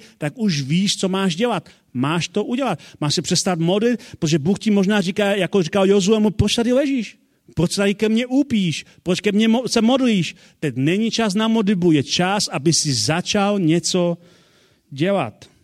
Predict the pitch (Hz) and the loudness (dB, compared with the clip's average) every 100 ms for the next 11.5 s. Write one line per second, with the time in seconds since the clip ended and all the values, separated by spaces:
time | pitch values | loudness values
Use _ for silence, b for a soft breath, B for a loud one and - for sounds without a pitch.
0 | _ _ _ _ _ b b b b b | _ _ _ _ _ b b b b b
1 | _ 180 156 226 175 190 214 - 208 185 | _ -8 -6 -10 -6 -2 0 2 2 2
2 | 208 226 202 208 196 196 196 170 196 180 | 2 0 2 -2 0 0 0 0 -4 -4
3 | 202 202 196 170 - 196 185 202 190 208 | -4 -4 -4 -4 0 0 0 0 0 0
4 | 165 180 190 156 156 175 180 156 190 - | -4 -6 -6 -4 -4 -2 -2 -2 -4 -4
5 | 233 180 165 220 254 277 208 233 240 320 | -4 -2 0 0 0 -2 -2 -2 -2 -2
6 | 233 - 170 175 185 214 214 208 220 214 | -6 -8 -8 -8 -6 -4 -2 -2 -2 -2
7 | 254 240 170 B B - 160 165 - 208 | -2 -2 -4 B B -6 -2 -2 0 0
8 | 233 247 226 226 185 202 165 208 208 - | 0 0 0 -2 -2 -4 -2 -2 -4 -6
9 | 127 175 185 196 - - 196 202 151 123 | -2 -2 2 0 -2 -2 -2 -2 -8 -8
10 | - 143 151 180 - 233 208 180 185 196 | -6 -2 -2 -2 -4 -6 -6 -4 -6 -6
11 | 202 170 131 - | -6 -6 -6 -10